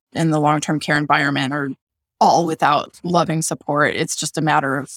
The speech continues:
how much physical presence a person needs and support they need.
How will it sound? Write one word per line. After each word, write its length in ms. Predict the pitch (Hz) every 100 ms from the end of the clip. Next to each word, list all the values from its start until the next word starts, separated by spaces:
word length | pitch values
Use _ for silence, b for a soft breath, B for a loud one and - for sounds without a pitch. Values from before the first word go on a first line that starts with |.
| -
how 120 | 175
much 240 | 165 - -
physical 580 | 165 151 156 151 151 135 _
presence 480 | - 160 156 147 -
a 40 |
person 460 | 151 147 151 - 151
needs 340 | 147 139 -
and 160 | - 131
support 380 | - - - -
they 120 | -
need. 360 | - 80 73